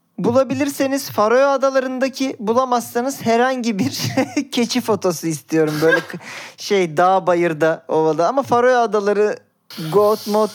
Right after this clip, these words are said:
Speaker 1: gibi aratırsanız çıkıyordur belki.
Speaker 2: Muhtemelen çıkıyordur.
Speaker 1: Diye düşünüyorum, evet.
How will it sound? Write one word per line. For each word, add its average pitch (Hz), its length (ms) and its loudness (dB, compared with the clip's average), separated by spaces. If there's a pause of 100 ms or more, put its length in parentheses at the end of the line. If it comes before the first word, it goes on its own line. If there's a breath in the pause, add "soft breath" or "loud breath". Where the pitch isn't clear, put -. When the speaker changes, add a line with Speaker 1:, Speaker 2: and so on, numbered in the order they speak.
Speaker 1:
gibi 196 200 0
aratırsanız 214 720 -2
çıkıyordur 180 520 -2
belki. 156 500 0 (760 soft breath)
Speaker 2:
Muhtemelen 165 380 -4
çıkıyordur. 117 520 -8 (580)
Speaker 1:
Diye 180 240 -4
düşünüyorum, 170 640 -4
evet. 170 440 -6